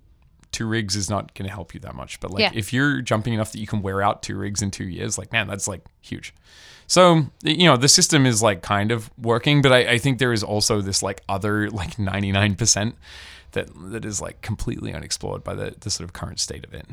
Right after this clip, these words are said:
Speaker 2: Yeah. No, I mean, that's, that's, uh, that's an interesting thought 'cause sponsorship, it, for a lot of people, and s-, especially in skydiving, like,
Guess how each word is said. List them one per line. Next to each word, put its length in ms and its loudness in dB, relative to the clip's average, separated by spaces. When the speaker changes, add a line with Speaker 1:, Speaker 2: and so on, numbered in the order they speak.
Speaker 2:
Yeah. 220 2
No, 100 4
I 200 4
mean, 140 4
that's, 240 0
that's, 440 2
uh, 300 4
that's 160 -4
an 80 -4
interesting 500 -4
thought 400 4
'cause 520 -2
sponsorship, 720 2
it, 240 0
for 140 -2
a 60 0
lot 200 2
of 80 -2
people, 320 -6
and 140 -6
s-, 60 -10
especially 360 -4
in 80 -8
skydiving, 460 -4
like, 240 -12